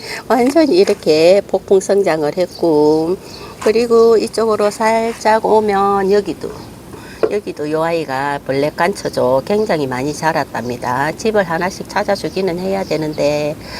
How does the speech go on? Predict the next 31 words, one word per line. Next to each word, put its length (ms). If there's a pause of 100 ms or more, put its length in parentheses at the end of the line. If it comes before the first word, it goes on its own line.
(300)
어, 280
그러면 640
또 120
식구가 400
엄청 280
늘어나겠죠. 960
뭐 200 (500)
벌써 640
겨울 320
걱정을 500
안 120
할 140
수는 360
없고 680
겨울에 480
또 260
창고 300
방으로 380
들어갈 420
거를 260
생각하면 920 (340)
집 180
찾아주기도 640
상당히 540
겁이 260
난답니다. 800
요렇게 400
이쁘게 720
자라고 400
있는 300
아이고, 800